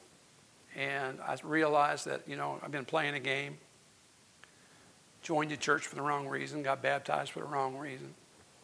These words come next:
I joined the church 'cause I wanted the heat to be off so I could date, date the girl I wanted to date. <laughs> So,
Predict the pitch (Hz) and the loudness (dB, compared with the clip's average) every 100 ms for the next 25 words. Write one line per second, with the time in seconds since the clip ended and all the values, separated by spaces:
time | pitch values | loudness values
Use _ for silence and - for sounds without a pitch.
0 | - - - - - - 147 156 147 143 | -20 -20 -20 -20 -20 -18 -6 -4 -2 -2
1 | 175 180 - 151 147 143 131 127 - - | 2 2 2 -2 -2 -2 -4 -6 -8 -8
2 | 139 131 131 143 - 143 143 135 - - | -4 2 4 2 0 -2 -2 -6 -12 -20
3 | - - - - - 143 147 - - 131 | -18 -16 -14 -12 0 0 0 -10 0 4
4 | 147 165 143 165 180 139 131 131 123 131 | 4 4 8 10 10 8 4 -2 -2 -4
5 | - - - - - - - - 190 - | -6 -16 -18 -16 -16 -10 0 6 6 10
6 | 208 - - - - - - - - - | 10 10 2 0 -6 -12 -12 -12 -12 -14
7 | - - - - - - - - - 226 | -14 -14 -14 -16 -18 -20 -20 -14 12 12
8 | 214 131 | 12 12